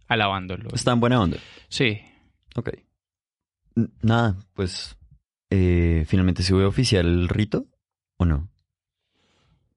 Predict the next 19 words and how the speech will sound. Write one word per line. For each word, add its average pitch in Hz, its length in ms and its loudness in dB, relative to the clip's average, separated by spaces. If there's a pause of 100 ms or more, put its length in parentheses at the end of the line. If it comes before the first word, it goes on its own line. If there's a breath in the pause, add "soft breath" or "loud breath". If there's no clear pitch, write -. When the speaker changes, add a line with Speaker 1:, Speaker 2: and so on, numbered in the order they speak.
(120)
Speaker 2:
Pues, 104 180 -2
m-, 104 360 -4
mentiras, 95 320 0
voy, 95 140 2
me 90 80 2
acerco, 101 580 -2 (160)
voy, 101 180 -2
me 92 60 0
acerco 98 340 -2
a 98 60 4
Daniel. 95 380 0 (1400)
Speaker 1:
Ah, 202 680 0
sobrinito. 147 1500 -2 (1500 soft breath)
Eh, 123 560 -2
te 127 120 0
presento. 139 580 -4 (500)
Ellos 120 300 -8
son, 131 760 -2 (840 loud breath)
eh, 113 500 -6